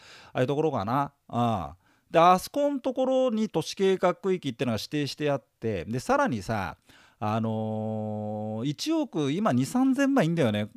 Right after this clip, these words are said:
こ-、まあ、へ-、減った減ったとは言いながらも、まあ、一億人の大台は超えてるわけですよ。結構、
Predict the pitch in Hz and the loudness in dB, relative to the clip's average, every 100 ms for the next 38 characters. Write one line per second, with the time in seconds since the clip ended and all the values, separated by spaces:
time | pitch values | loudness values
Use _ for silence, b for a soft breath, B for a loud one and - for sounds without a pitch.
0 | - - - 135 120 127 147 131 190 - | -12 -10 -4 0 0 2 2 2 2 4
1 | 269 196 - 262 233 147 165 202 196 165 | 4 4 2 0 4 4 4 2 2 2
2 | 180 160 85 - b b 165 151 220 233 | 2 0 0 -8 b b -2 0 2 0
3 | 240 226 233 208 208 208 202 170 190 196 | 2 2 2 0 2 4 4 2 2 2
4 | 220 202 220 175 120 110 101 90 - 311 | 4 2 4 2 -2 -4 -8 -8 -4 -4
5 | - - 359 175 156 123 | -4 0 6 8 8 6